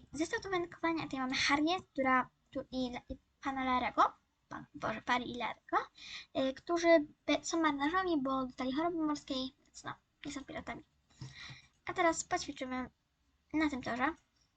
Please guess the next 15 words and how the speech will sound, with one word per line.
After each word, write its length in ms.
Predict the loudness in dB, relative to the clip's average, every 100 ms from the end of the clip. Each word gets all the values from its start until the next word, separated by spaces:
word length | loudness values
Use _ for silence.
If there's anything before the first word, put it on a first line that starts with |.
| _ _ _ _ -20 _ -20 -14
Tutaj 180 | -2 -2 0
James 420 | -4 -4 -10 -8
zaczyna. 480 | -8 -8 -4 -2 -2 -4 _ _ _ _ _ _ _ _ _ _ _ _ _ _ -20 -20 _ _ _ -20
Tak, 240 | -18 -14 -14
James, 260 | -14 -14
dobrze 240 | -10 -6 -2
mówię. 200 | 8 10
<laughs> 60 | 8 0 -6 -4 -6 _ 2 4 4 2 -4 _ _ _ _ _ _ _ _ _ _ _ _ _ -16 -16 _
Idziemy 200 | 0 0
ten 160 | 0 -4
wyścig. 260 | -4 -2
Już 240 | -2 -2 0
go 160 | 0
trochę 380 | 0 0 2 2
obczaiłam. 600 | -2 -2 -6 -4 -4 -4